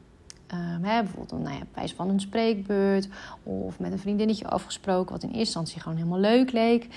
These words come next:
maar dat dan gaandeweg, ehm, naar bed gaan en moe zijn, ze dat dan gaat interpreteren en ze krijgt er een angstig gevoel bij.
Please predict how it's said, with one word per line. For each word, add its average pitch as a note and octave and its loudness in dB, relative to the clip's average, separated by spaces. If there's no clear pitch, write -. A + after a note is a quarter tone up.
maar F#3 2
dat F3+ 0
dan E3+ -2
gaandeweg, F#3+ 0
ehm, E3+ -2
naar E3 -4
bed F#3 -4
gaan F3 -2
en F#3+ 4
moe G3+ 4
zijn, E3+ -2
ze - -4
dat F#3 0
dan E3+ 0
gaat - -4
interpreteren F3+ -2
en F#3+ 0
ze F3 -4
krijgt C4 -2
er - -6
een - -4
angstig G3 2
gevoel F3+ -8
bij. - -2